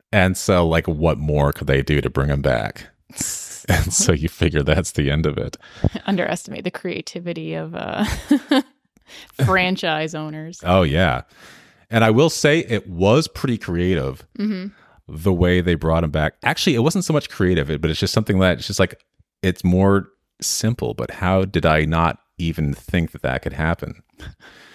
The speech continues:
Speaker 1: So, well, picture this. It's like they do trap him in the basement,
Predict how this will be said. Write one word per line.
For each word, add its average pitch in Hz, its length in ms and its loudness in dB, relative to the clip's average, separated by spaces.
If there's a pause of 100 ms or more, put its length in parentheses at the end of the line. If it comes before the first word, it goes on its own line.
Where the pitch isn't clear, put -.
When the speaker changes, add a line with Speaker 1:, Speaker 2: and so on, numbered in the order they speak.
(320)
Speaker 1:
So, 110 520 2 (840)
well, 107 160 2
picture 135 360 0
this. - 320 -8
It's 87 200 0
like 85 200 2
they 85 180 4
do 87 320 0
trap 82 440 0
him 78 180 0
in 71 80 -2
the 71 60 -2
basement, 67 680 -4